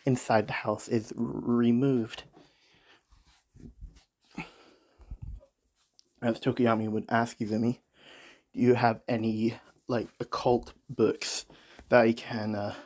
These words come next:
take so that you can g-, move, take, get out of the house?" As Izumi would say, "Y-, yeah, I, I, I do have some occult books.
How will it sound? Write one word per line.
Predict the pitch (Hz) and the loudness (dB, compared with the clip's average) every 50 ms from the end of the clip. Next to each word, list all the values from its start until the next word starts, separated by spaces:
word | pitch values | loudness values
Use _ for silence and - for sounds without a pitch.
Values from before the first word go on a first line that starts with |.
| - _ - - - _ | -20 _ -20 -20 -20 _
take | - - - 110 101 - - - - - _ _ _ _ _ _ _ _ _ _ _ _ _ _ _ _ _ _ _ _ _ _ _ _ _ _ | -10 -6 -4 -4 -4 -6 -8 -14 -20 -20 _ _ _ _ _ _ _ _ _ _ _ _ _ _ _ _ _ _ _ _ _ _ _ _ _ _
so | - - 120 107 | -6 -4 0 0
that | 110 101 | 2 2
you | 107 107 110 | 0 -2 -6
can | - - 113 107 110 117 107 | -6 -6 -4 -4 -4 -6 -10
g-, | - - _ | -12 -10 _
move, | 123 113 110 110 104 - - _ _ _ _ _ _ - | -2 0 0 0 -2 -4 -10 _ _ _ _ _ _ -8
take, | - 117 - - _ - | -6 -6 -6 -8 _ 0
get | 123 - | 0 0
out | - 120 117 113 | 2 0 0 0
of | - | -2
the | - | -4
house?" | - - - - - - - - - - _ - _ - _ _ _ _ _ - - _ _ _ _ _ - - - - - - - - _ _ _ _ _ _ _ _ _ _ _ _ _ _ _ _ _ _ _ _ _ _ _ _ _ _ _ _ - | -6 -6 -6 -6 -8 -10 -14 -16 -16 -18 _ -20 _ -20 _ _ _ _ _ -20 -20 _ _ _ _ _ -20 -20 -18 -18 -18 -18 -20 -20 _ _ _ _ _ _ _ _ _ _ _ _ _ _ _ _ _ _ _ _ _ _ _ _ _ _ _ _ -4
As | 120 110 107 | -2 -2 -2
Izumi | 110 110 113 110 104 107 | 0 0 2 2 2 0
would | 107 - | -4 -4
say, | - 110 - - - _ _ _ | -6 -6 -6 -6 -12 _ _ _
"Y-, | - - - _ - | -20 -20 -20 _ -18
yeah, | - - - 147 156 143 147 131 - - - | -14 -6 -2 0 2 2 2 2 0 0 2
I, | 135 - - - - 127 123 | 2 0 2 -2 -4 -6 -4
I, | 123 127 - - - - - - - | -4 -4 -6 -6 -10 -16 -16 -8 -2
I | - 131 135 135 123 - _ _ _ _ _ _ _ | 2 2 2 2 2 -2 _ _ _ _ _ _ _
do | - 151 156 151 | 0 2 2 2
have | 147 147 131 123 - | 2 0 -2 -2 -4
some | - - 135 120 117 117 127 127 - - - - - - _ _ | -4 -2 0 2 2 2 0 -2 -8 -16 -20 -20 -20 -20 _ _
occult | - 123 - - - 135 117 - - 135 | -10 -8 -8 -6 -4 -4 -4 -4 -2 -2
books. | 120 120 120 - - - | -2 -2 -2 -6 -12 -16